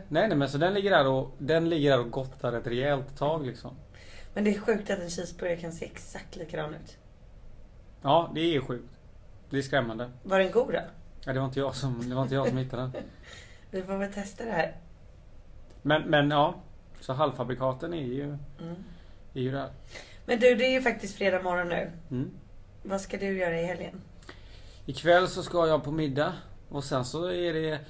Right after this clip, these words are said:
Speaker 1: inte så mycket planer. Vi ska väl försöka gotta lite.
Speaker 2: Du ska till synagogan idag.
Speaker 1: Ja.
Speaker 2: Det är ju den största högtiden inom judendomen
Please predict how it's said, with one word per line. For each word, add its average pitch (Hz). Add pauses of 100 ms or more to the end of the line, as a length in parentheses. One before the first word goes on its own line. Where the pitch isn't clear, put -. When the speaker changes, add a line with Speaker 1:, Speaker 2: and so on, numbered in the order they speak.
(360)
Speaker 1:
inte 156
så -
mycket 131
planer. 139 (260)
Vi 143
ska 143
väl 185
försöka 196
gotta 175
lite. 131
Speaker 2:
Du 220
ska 240
till -
synagogan 247
idag. 160 (300)
Speaker 1:
Ja. 139 (460)
Speaker 2:
Det 196
är 190
ju 185
den 185
största 196
högtiden 175
inom 175
judendomen 180